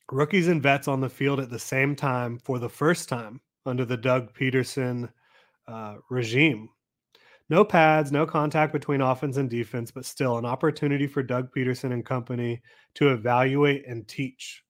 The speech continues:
That's gonna be the two key things here, I think, evaluating and teaching,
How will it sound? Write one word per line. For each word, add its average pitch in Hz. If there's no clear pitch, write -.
That's 127
gonna 135
be 135
the 123
two 127
key 135
things 120
here, 120
I 110
think, 110
evaluating 135
and 123
teaching, 123